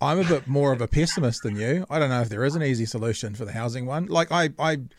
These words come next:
have no qualms at all with the idea of everyone owning two houses and that's about it. And, but straight away, my kind of, I don't know, my debate brain goes, "So what about if everyone's got two houses, the people who can afford to have two houses,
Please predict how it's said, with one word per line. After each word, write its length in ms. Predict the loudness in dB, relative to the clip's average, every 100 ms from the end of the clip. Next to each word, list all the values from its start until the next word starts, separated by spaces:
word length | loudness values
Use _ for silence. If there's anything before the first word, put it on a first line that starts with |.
| _ -2
have 260 | 0 0
no 320 | 0 2 2
qualms 420 | 2 2 2 4 4
at 80 |
all 140 | 2 2
with 80 | 2
the 80 |
idea 280 | 2 2 2
of 60 | 2
everyone 260 | 2 0
owning 220 | 0 -2 -2
two 180 | -2
houses 380 | 0 2 0 -2
and 100 | -4
that's 160 | -4 -6
about 280 | -4 0 0
it. 180 | 0 -6 -20 -20 -20 -8
And, 380 | 0 2 2 -2 -8 _ _ _ -18 -6 0
but 140 | 2
straight 240 | 2 2
away, 260 | 4 2 0
my 220 | 0 -4
kind 240 | -2 -2 -2
of, 320 | -4 -6 -18 -20 -20 -20 _ _
I 40 | -2
don't 80 | 0
know, 100 | 0
my 140 | 0
debate 500 | 0 0 2 0 -2
brain 520 | -4 -2 0 -2 -4 -6 _
goes, 580 | 2 4 4 0 -2 -10 _ _ _ _ _ _
"So 360 | -2 4 4 4
what 200 | 4 2
about 340 | 4 2 2 0
if 120 | 0
everyone's 260 | 2 2
got 160 | 0 -2
two 160 | 2 2
houses, 520 | 2 0 -4 -12 -6
the 80 | 0
people 180 | 2
who 80 | 2
can 100 | 2
afford 280 | 0 -2 -4
to 40 |
have 140 | -4 -6
two 140 | -4
houses, 500 | -4 -6 -8 -12 -14